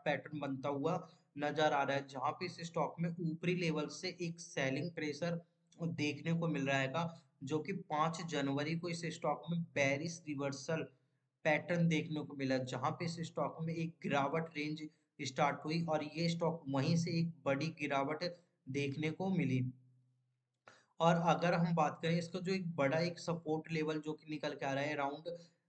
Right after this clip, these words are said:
तैंतीस रुपये पचास पैसे के आसपास, आप इसका एक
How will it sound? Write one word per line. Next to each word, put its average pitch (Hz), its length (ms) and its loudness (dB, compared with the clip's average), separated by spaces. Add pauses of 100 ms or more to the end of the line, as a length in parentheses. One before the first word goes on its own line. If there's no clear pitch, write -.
(180)
तैंतीस 160 560 -2
रुपये 165 340 0 (120)
पचास 147 480 -4
पैसे 147 300 -4
के 165 140 -4
आसपास, 143 460 -2
आप 143 180 -2
इसका 165 280 -6
एक 165 420 0